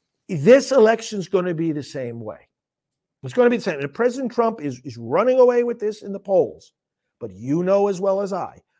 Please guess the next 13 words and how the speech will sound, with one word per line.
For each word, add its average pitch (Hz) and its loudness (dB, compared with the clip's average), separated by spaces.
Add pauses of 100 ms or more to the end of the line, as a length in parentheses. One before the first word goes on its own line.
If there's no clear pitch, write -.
(200)
we 180 -2
fight 214 0
these 202 -8
battles 185 -4
as 165 -4
if 185 -4
we're 180 2
behind. 170 -4 (800)
We 160 0
take 170 0
nothing 240 -2
for 220 -6
granted. 208 -8